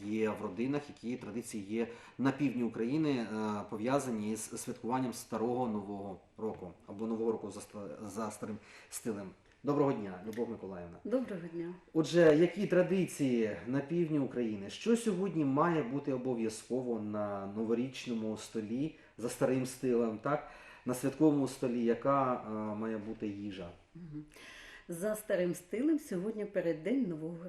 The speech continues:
Speaker 2: року. Е, сьогодні всі свідомі українці відзначатимуть Щедрий вечір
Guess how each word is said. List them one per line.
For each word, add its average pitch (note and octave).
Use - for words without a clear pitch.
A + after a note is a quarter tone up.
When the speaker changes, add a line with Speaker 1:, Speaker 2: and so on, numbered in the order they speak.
Speaker 2:
року. C#3
Е, D3
сьогодні G#3
всі -
свідомі E3
українці E3+
відзначатимуть F#3+
Щедрий D#3+
вечір A#3+